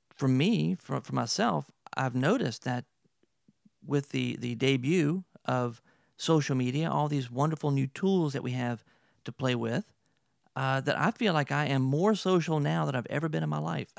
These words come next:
<laughs> You know, not, not just because I'm doing this podcast, but I think it's, it's all the dialogue, it's all the conversation that I'm having with people all over the place. And it's, it's, it's real community, it's real,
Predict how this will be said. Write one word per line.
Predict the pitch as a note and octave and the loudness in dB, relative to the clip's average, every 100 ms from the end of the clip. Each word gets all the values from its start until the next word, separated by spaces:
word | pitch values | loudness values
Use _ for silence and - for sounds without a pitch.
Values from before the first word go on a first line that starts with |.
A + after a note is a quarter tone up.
| - - - _ - | -14 -14 -20 _ -8
<laughs> | A2+ - C#3 - - - _ _ | -6 -6 -10 -12 -20 -20 _ _
You | - | 0
know, | C3 | 2
not, | C3 D#3 F3 | 4 4 4
not | D3+ E3 | 2 2
just | D3 D#3+ | 0 -2
because | D3+ C#3+ C#3 | -2 -2 -2
I'm | B2+ | -2
doing | C3 | -2
this | A2+ | -4
podcast, | - G#3 B3 - A#2+ A2+ | -4 -4 -4 -4 -6 -4
but | B2 | -4
I | B2 | -4
think | A#2+ D#3 - - - _ | -2 -4 -6 -20 -20 _
it's, | - C#3 | -6 -4
it's | - C3+ | -4 0
all | C#3 | 2
the | C3+ | 2
dialogue, | B2+ C3 E3+ G#3 B2+ G2+ | 0 0 0 0 -2 -6
it's | G#2 | -6
all | C#3 | -4
the | D3 | -4
conversation | E3 E3 D#3+ D3+ F#3 A3 C#3+ A2+ | -2 -2 -2 -2 -4 -4 -6 -6
that | A#2 | -6
I'm | A#2+ | -6
having | C3 D#3+ F#3+ | -2 -2 0
with | F3 C#3 | -2 -4
people | A#2 A2 G2 F2+ _ _ _ _ | -10 -12 -14 -16 _ _ _ _
all | - C#3+ E3+ | -2 2 2
over | C4+ | 2
the | C4 | -2
place. | B2+ G#2 D2+ - - _ _ _ _ _ _ - | -4 -8 -10 -18 -20 _ _ _ _ _ _ -12
And | B2+ B2+ B2+ B2 B2 - _ _ _ _ _ _ _ - | -6 -4 -2 -4 -6 -12 _ _ _ _ _ _ _ -6
it's, | D#3+ - | -6 -2
it's, | C3+ D3 - _ _ | -2 -2 -6 _ _
it's | C#3+ - | -6 0
real | C#3 G#3 B3 | 4 6 6
community, | F#3 F3+ D4 C4 G#2+ E2+ - | 2 2 2 -2 -6 -10 -10
it's | A2+ - | -10 -2
real, | D3+ F3+ F3+ F3 | 0 2 2 -2